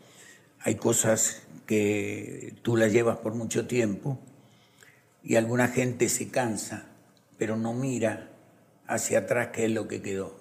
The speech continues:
Y lo que quedó hacia atrás fueron buenas personas, no grandes jugadores.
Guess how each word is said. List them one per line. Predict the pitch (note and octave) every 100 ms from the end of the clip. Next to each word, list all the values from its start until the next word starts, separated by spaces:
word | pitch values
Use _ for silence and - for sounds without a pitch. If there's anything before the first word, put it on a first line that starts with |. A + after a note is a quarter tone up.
| -
Y | A#2
lo | G#2+ F#2+
que | G#2+
quedó | G2+ G#2+ B2+
hacia | C3 B2+
atrás | A#2 A#2 A2 G2+ - - - _ -
fueron | A#2+ G#2+ G#2+
buenas | G#2+ F#2+
personas, | - G2+ A2 F#2+ E2+ - - - _ _ _ _ _ -
no | B2+ B2 G#2+
grandes | G#2+ G#2 G#2 G2
jugadores. | - F#2+ - - -